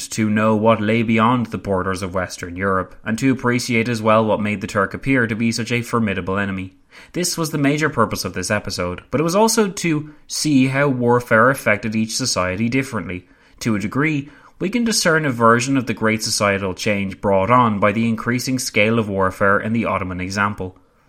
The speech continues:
Janissaries, above all, became less of a military elite and more of a societal elite, similar to the case of knights foregoing their military responsibilities and taking up lucrative service in the name of the king or sultan.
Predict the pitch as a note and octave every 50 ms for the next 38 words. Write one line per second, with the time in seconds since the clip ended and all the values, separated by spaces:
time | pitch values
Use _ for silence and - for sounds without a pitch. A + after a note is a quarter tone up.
0 | _ _ - B2 B2 C3+ C#3 B2 - - G2 F#2+ F#2 F#2 F2 F#2 F#2+ F2 F#2 F2+
1 | A2 B2 C3 B2+ A2+ A#2 - - - - - - B2 - D3+ D3 C#3 C3 C3 C#3
2 | C#3 - D3+ C3+ C3 A#2+ A#2+ A2+ A2 G#2+ G#2 - A2 G2+ G2 F#2+ F#2 F#2 G#2+ C3+
3 | C#3+ C#3 C3+ - - - - - - - C#3 C#3+ D3+ D3+ D3+ D#3 D#3 D3 D#3+ D#3
4 | D3 D3+ D#3 D3 - - C#3 C3+ C#3 D3 C#3+ B2+ G#2+ F#2+ F#2+ F#2 F2+ F2+ F2 F2+
5 | - - _ _ _ _ _ - - G#3 G#3+ A3 G#3 E3 B2+ A2+ G#2 A2 G#2 G2+
6 | G#2+ - - A#2 G#2+ G#2 - A2 G2+ G2+ A#2+ C3 C3+ A#2+ A2+ - - - - -
7 | _ _ - - - B2 A2+ A2 A#2+ A#2+ B2+ C3+ C#3 C3+ A#2 A2 A2 A2 A2 A2
8 | A#2+ G#2+ G2+ G2+ G2 G2 F#2+ - - - G2 F#2 F2+ G2+ G2 C3 D3+ D#3+ C#3+ B2+
9 | A#2 G#2+ - - - - _ _ _ - B2 B2+ - D3 C#3+ C#3+ D3+ D3+ D3 D3
10 | C#3+ - - - _ _ - A#2 C3 D3 D3 C#3+ C3+ A#2+ G#2 G2 F#2 F#2 - -
11 | - F3 F#3 F3 C#3+ B2+ A#2 - - - _ _ - C3+ D#3 D#3+ D#3 D3+ E3 F3+
12 | E3+ C#3 A2+ - G#2+ - - F#2+ E2+ E2+ E2+ E2+ F2+ - A2+ G2+ F#2+ F2 E2 -
13 | - - - - G#2 G#2+ G#2+ - G2+ F#2 F2+